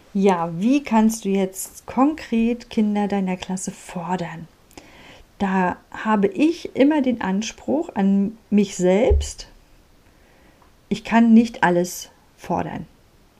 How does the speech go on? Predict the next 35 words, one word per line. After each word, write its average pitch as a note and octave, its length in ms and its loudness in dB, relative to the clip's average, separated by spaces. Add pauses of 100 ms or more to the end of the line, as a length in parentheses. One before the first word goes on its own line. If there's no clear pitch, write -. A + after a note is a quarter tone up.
Ja, G3+ 200 -4
es, - 260 -8
es - 220 -8
geht A3 280 6
gar D#3 200 -2
nicht. - 340 -16 (960)
Deshalb G#3+ 520 0 (420)
nochmal F3 340 -2
der E3+ 100 2
Hinweis F#3+ 360 2
auf F#3 140 -2
den - 180 -2
Elde-Bogen A3+ 800 0
von F3+ 200 -4
etap. G3+ 500 -2 (1000)
Suche C#4 360 2
dir A#3+ 320 4 (120)
ein, B3+ 260 4
zwei A3 600 0
Forderziele F#3+ 840 0
aus. - 260 -10
Das A#3+ 180 0
ist D#4 120 -4
ähnlich D4 360 2
wie G#3 100 6
beim F3+ 200 0
Fördern, G3 560 2
nur G#3+ 120 4
dass G3 200 0
es F#3+ 120 -8
da, F#3 300 0 (420)
ja, F3+ 220 2
kein F3+ 220 0
Reglement F#3 640 4
gibt. A#3+ 360 0